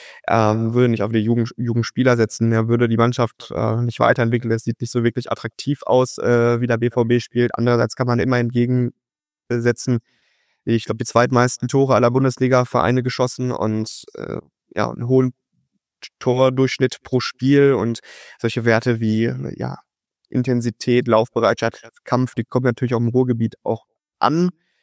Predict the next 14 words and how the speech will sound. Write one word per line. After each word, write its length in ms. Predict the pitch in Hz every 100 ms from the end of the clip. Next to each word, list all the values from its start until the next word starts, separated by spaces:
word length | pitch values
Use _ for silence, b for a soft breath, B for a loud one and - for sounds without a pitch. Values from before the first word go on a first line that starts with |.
| _ _ _ _ _ _ _ _
Aber 180 | - 127
es 140 | 120 -
fehlt 200 | 143 143
so 80 |
ein 120 | 131 131
bisschen 260 | - 131
die, 320 | 120 117 113 - _ _ _ _
ja, 100 | 131
die 160 | 123 135
übergeordnete 640 | 175 156 131 110 127 127 120
Perspektive 640 | 123 - 120 - 123 113
gerade 300 | 87 - 98
noch, 260 | 95 107 - _ -
äh, 240 | - 69